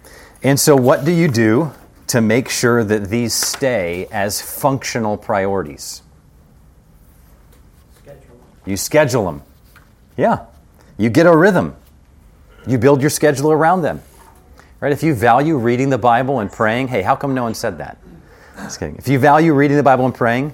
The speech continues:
Speaker 1: you know, Jesus said, "You don't live by bread alone," right? But his words. Um, that's, that's no condemnation. I know you guys were thinking it. All right, so <laughs> reading the Bible and praying,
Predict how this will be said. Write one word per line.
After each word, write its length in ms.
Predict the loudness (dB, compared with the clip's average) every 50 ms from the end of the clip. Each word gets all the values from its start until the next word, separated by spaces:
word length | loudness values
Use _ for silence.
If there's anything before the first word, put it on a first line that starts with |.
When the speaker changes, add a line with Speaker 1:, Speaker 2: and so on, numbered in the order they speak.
| -10 -8
Speaker 1:
you 60 | -8
know, 80 | -6
Jesus 320 | -2 -2 -2 -2 -2 -6 -4
said, 360 | -4 -2 -2 -2 -4 -6 -14 -20 -20 -20 _ -20 -20 _ _ _ -18
"You 60 | -14
don't 200 | -12 -12 -8 -8
live 120 | -8 -8
by 160 | -6 -8 -8
bread 280 | -8 -8 -8 -8 -8 -8
alone," 340 | -8 -8 -8 -8 -10 -10 -12 -16
right? 160 | -16 -16 -14 -12
But 80 | -12
his 140 | -12 -10 -10
words. 300 | -10 -12 -12 -12 -16 -20 _ -20 -20 -20 -20 -20 -20 -20 -20 -18 _
Um, 360 | -8 -6 -6 -6 -6 -6 -6
that's, 360 | -6 -6 -6 -6 -10 -14 -14 -20 -20 -14
that's 220 | -12 -12 -12 -10
no 120 | -12 -12 -14
condemnation. 640 | -12 -12 -12 -12 -12 -14 -14 -14 -16 -16 -14 -12 -12
I 60 | -12
know 240 | -10 -10 -12 -12 -14 -18 _ _ -20 _ _
you 120 | -14 -10
guys 200 | -8 -8 -10 -10
were 80 | -12 -16
thinking 280 | -16 -16 -16 -16 -20
it. 80 | -20 -20 _ _ _ -20 -20 -4 0
All 60 | 0
right, 180 | 0 0 0 0
so 260 | 2 2 4 4 2
<laughs> 480 | 0 -6 -12 -14 -14 -12 -12 -16 -4 2
reading 180 | 2 4 4
the 60 | 6
Bible 180 | 4 4 4 4
and 80 | 2 2
praying, 300 | 0 0 0 0 -2